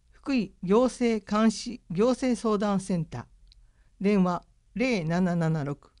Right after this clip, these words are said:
二四の零四零三。相続や登記、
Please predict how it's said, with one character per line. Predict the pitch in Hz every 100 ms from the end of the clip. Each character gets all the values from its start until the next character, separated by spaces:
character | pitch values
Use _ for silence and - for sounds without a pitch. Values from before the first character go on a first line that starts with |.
| _
二 | 214 247 254
四 | 240 185
の | 151 139 - _ -
零 | 208 247 240
四 | 226 202
零 | 165 147
三。 | - 131 180 _ _ _ _ _ _ _ _ _ - - _ _ -
相 | - 285
続 | 285 254
や | 254 240 220 _
登 | 254 233 190
記、 | -